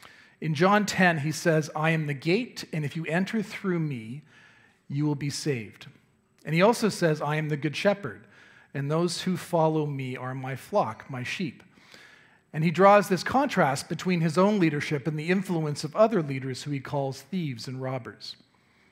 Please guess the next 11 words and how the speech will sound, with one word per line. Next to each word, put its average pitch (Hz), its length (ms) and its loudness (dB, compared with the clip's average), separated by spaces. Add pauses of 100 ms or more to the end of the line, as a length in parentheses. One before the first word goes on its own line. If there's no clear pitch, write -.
(280)
It's 151 180 -6
a 170 40 4
warning, 196 420 6
but 165 120 0
even 214 260 4
more, 170 200 4
it's 165 160 -4
an 165 60 -2
invitation 160 560 0
to 123 200 -8
us. - 260 -14